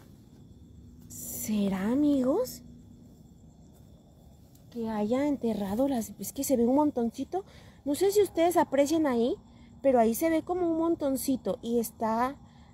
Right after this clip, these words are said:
la, la tierra está suelta, o sea, está floja. No es como que ya tiene mucho tiempo porque no está ni duro. A ver, pásale el pie a la tierra. Pero no, no está dura.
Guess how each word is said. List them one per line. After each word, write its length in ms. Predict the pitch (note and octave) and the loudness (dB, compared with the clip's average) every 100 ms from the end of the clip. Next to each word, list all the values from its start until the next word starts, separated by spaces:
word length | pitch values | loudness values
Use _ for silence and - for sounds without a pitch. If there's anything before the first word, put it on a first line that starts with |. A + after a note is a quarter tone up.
| - | 0
la, 420 | A3+ A3+ A3+ - | 4 4 4 0
la 200 | A3 G#3+ | -2 -4
tierra 320 | - G#3+ A#3 | -2 -2 -2
está 340 | D4 - C#4+ | -2 -4 -6
suelta, 460 | - C#4+ C4+ B3 F#3 | -4 0 2 0 -6
o 40 | |
sea, 140 | F#3+ G3+ | -6 -8
está 240 | - B3 | -4 -4
floja. 580 | B3 C4+ D4 D#4+ - F#3+ - - - - | -2 0 2 2 0 -10 -10 -20 -20 -6
No 180 | A#3+ C4 | 2 2
es 140 | C4 | 2
como 260 | - C#4+ - | 0 -2 0
que 120 | A3+ | 0
ya 120 | A3+ | 0
tiene 220 | A#3 B3+ | 2 0
mucho 300 | B3+ B3 C4+ | 2 0 -2
tiempo 300 | - C#4+ D4+ | -2 -2 -2
porque 280 | C#4 A3+ A3+ | -4 -8 -4
no 140 | A3 A3+ | -2 -2
está 240 | A3+ A#3 | -2 -2
ni 160 | A#3 A3 | -2 2
duro. 320 | C4+ C4 G3+ - - - - - - - - - - - - - - - - - - - - - - - - - - _ - - - - - - - - - - - - - - - | 2 0 -2 -10 -20 -20 -20 -20 -20 -20 -20 -20 -20 -20 -20 -20 -20 -20 -20 -20 -20 -20 -20 -20 -20 -20 -20 -20 -20 _ -20 -20 -20 -20 -20 -20 -20 -20 -20 -20 -20 -20 -20 -20 -8
A 120 | A3+ | -2
ver, 160 | A3 A#3 | -2 -2
pásale 420 | C#4 C4+ D4+ D4+ | -6 -4 -2 0
el 120 | A#3 | 0
pie 280 | - A#3+ B3 | -2 -2 0
a 60 | |
la 160 | C4 A#3+ | 0 -4
tierra. 380 | - A#3 A3+ D4 - - - - - - - | -2 -2 -2 -4 -8 -16 -20 -20 -20 -20 -2
Pero 160 | C4 A#3+ | 2 6
no, 160 | C4 | 6
no 120 | C4 | 4
está 260 | C4 - E4 | 2 0 0
dura. 480 | C4 D4+ C#4 F3 | 2 2 2 -2